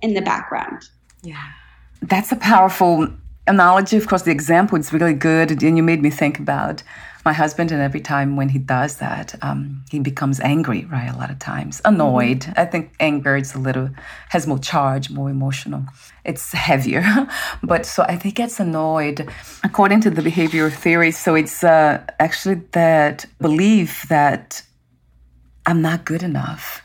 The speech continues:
Speaker 2: so somebody's trying to cut me off. Um,
Speaker 1: Yeah, it could be I'm not good enough, or it could be if it's, if it's about time management, right? So if we get annoyed or angry that we're stuck in traffic, then,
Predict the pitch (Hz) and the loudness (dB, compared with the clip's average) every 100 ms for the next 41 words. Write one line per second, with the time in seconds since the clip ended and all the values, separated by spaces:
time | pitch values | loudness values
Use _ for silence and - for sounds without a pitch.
0 | _ - - 143 139 143 139 139 143 135 | _ -18 -8 -8 -4 -2 -2 -4 -6 -6
1 | - - - 139 160 139 135 - - - | -6 -8 -4 -4 -4 -6 -8 -14 -16 -14
2 | 143 - 156 143 320 285 285 - 359 349 | -12 -12 -14 -10 -8 -2 -2 0 -2 -2
3 | 285 233 208 - 226 208 185 185 190 180 | -4 -4 -4 -2 -2 -2 -4 -6 -6 -4
4 | 180 196 220 196 196 226 226 254 226 - | -4 -4 -4 -2 -2 -2 -4 -2 -2 -2
5 | 233 214 - 226 214 220 202 - - - | 0 0 0 -2 0 0 0 -4 -16 -20
6 | _ - - - - 226 240 233 240 220 | _ -20 -20 -18 -8 -4 -2 -2 0 0
7 | 208 196 196 - - 220 208 202 208 262 | 0 0 -4 -10 -4 -4 -2 -4 -4 -4
8 | 240 - - - - _ - 196 - 214 | -4 -6 -10 -10 -16 _ -12 -12 -4 -4
9 | 208 208 202 190 - 208 202 202 208 208 | -2 -4 -2 -4 -4 -6 -2 0 2 0
10 | 196 202 - 196 208 196 190 190 196 - | 0 -2 -2 -4 -4 -4 -4 -2 -4 -4
11 | 202 196 - 190 - 202 202 262 - - | -4 -4 -4 -4 -4 -2 0 -2 -4 -4
12 | 233 - _ _ - - - - 202 190 | -4 -8 _ _ -20 -20 -20 -8 -2 0
13 | 190 185 190 208 | 0 0 -2 -4